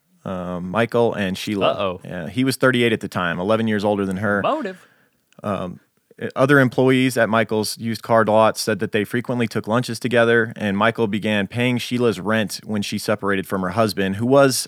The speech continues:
Speaker 1: I found out, a Klans member. So she has, uh, quite the taste in men here. Used scummy, a scummy used car salesman that's married with kids
Speaker 2: Yeah.
Speaker 1: and ex-, and, uh, Klan members as well. So, yeah.
Speaker 2: Wow.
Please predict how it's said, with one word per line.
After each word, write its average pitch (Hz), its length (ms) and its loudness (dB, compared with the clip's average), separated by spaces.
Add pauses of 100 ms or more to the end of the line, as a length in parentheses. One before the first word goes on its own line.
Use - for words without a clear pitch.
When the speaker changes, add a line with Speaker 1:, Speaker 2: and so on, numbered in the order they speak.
Speaker 1:
I 104 160 0
found 104 260 0
out, 104 160 4
a 104 80 -2
Klans 135 440 -2
member. 92 420 -2 (720)
So 104 240 -2
she 113 160 -4
has, 123 220 -2
uh, 101 420 0 (360)
quite 170 240 4
the 165 60 2
taste 143 340 2
in 113 120 2
men 117 180 4
here. 90 320 -4 (180)
Used 127 440 0
scummy, 131 420 0
a 104 80 -2
scummy 151 320 0
used 127 300 0
car 127 200 6
salesman 127 680 0
that's 107 240 0
married 123 340 4
with 110 200 -2
kids 127 340 2
Speaker 2:
Yeah. 90 400 -4
Speaker 1:
and 107 320 2 (100)
ex-, 120 220 0 (180)
and, 107 320 -2
uh, 113 140 0
Klan 147 320 2
members 92 480 -2
as 104 140 -6
well. 98 240 0
So, 95 340 -6 (640)
yeah. 95 220 -4 (240)
Speaker 2:
Wow. 98 520 -4